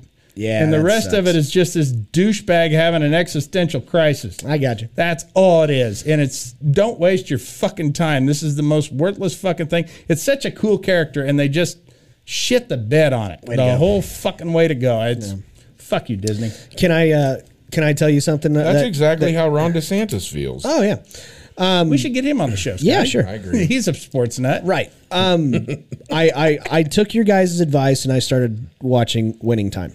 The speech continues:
Speaker 2: Uh-huh.
Speaker 1: I m-, maybe made it ten minutes.
Speaker 3: Hmm.
Speaker 2: Uh-huh.
Speaker 1: Them breaking the fourth wall or third wall or whatever the fuck it is
Speaker 2: Yeah.
Speaker 1: pisses me off.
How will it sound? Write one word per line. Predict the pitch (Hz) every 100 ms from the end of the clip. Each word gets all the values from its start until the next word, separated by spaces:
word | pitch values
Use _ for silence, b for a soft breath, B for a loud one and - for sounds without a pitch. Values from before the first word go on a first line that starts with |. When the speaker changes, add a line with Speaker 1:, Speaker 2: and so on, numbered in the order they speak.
| - _ _ _ _
Speaker 2:
Uh-huh. | 156 202 294 - b b b b b -
Speaker 1:
I | 123
m-, | 123 123 113 123 123 123 123
maybe | 123 135 135 139 139
made | 131 123 123 123 123
it | 120 -
ten | - 123 104
minutes. | 92 - - - - -
Speaker 3:
Hmm. | 135 80 - -
Speaker 2:
Uh-huh. | 123 139 170 B B B -
Speaker 1:
Them | 110 123 147 151 147
breaking | 127 139 135 139 123
the |
fourth | 117 127 123 120
wall | 120 123 117
or |
third | - 120 117
wall | 117 117
or |
whatever | 113 113
the | 110
fuck | 123 113
it |
is | 110 117 117 -
Speaker 2:
Yeah. | 131 131 139 - -
Speaker 1:
pisses | 123 - -
me | 101
off. | 82 -